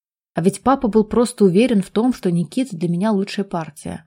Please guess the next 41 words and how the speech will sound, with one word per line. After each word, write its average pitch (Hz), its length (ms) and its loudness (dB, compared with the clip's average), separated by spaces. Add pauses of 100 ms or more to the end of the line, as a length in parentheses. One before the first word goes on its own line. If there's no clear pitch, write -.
(180)
Слышала, 220 460 2
как 180 200 -4
на 185 80 0
похоронах 185 560 0
его 170 140 -2
друзья 170 380 0
говорили 170 340 -2
о 165 100 -2
том, 226 280 0
что - 180 -8
болезнь 190 380 2
накрыла 170 380 -2
отца 160 200 -6
внезапно, 156 640 -2
потому 180 300 0
что 196 160 -4
он 185 80 0
расслабился. 165 840 -8 (540)
Думал, 269 300 4
что - 180 -4
все 262 260 0
теперь 190 280 -2
в 160 40 -6
его 165 220 -2
жизни 202 280 0
наладилось. 160 800 -8 (480)
В - 20 -2
его 202 240 6
и 240 40 8
нашей. 165 540 -2 (100)
Вот 196 160 -4
только 240 300 4
в 190 40 0
моей 202 440 4
все 185 180 -6
получилось 202 460 -2
не 208 100 0
так, 208 200 -4
как 190 200 -8
он 180 100 -4
хотел. 165 520 -8